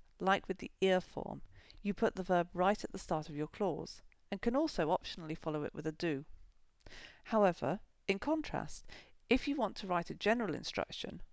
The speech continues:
for instance to keep off the grass or in a cookbook, you use the infinitive of the verb at the end of the sentence. For instance, "Bitte nicht rauchen,"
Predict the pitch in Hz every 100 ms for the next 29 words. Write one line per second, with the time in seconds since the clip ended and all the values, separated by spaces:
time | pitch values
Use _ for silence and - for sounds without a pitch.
0 | _ - 165 - - 92 - - - 180
1 | - - 165 - 214 151 - - 165 156
2 | 156 - - - 110 - - - _ _
3 | _ - 196 190 214 - 208 - 262 262
4 | 185 165 - - 147 151 - - 190 196
5 | 202 185 151 - - - - - - -
6 | - - - - - 190 160 - 175 160
7 | - - _ _ _ - 202 185 156 -
8 | - 175 180 - - -